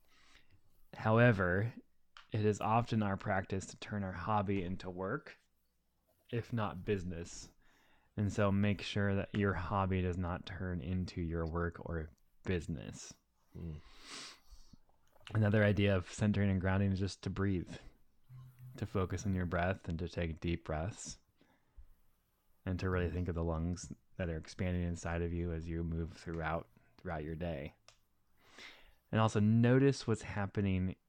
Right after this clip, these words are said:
Speaker 1: in and around you. We, we are so distracted and so outside that, ah, that we lose sight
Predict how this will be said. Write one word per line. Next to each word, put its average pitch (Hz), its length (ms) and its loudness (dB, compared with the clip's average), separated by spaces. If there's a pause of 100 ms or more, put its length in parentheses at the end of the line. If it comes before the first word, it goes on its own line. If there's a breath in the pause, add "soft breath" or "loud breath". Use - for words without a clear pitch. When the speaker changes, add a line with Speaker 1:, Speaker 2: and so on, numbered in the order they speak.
(120)
Speaker 1:
in 101 400 0 (100)
and 95 160 -4
around 85 440 -4
you. 55 240 -10 (1160 soft breath)
We, 92 560 0 (440)
we 104 220 4
are 95 120 2
so 95 720 0
distracted 90 600 -4
and 82 140 -6
so 85 140 -8
outside 82 540 -6
that, 82 160 -6 (380)
ah, 71 260 -10 (440 loud breath)
that 87 220 -2 (140)
we 98 420 0
lose 92 300 0
sight 90 460 -4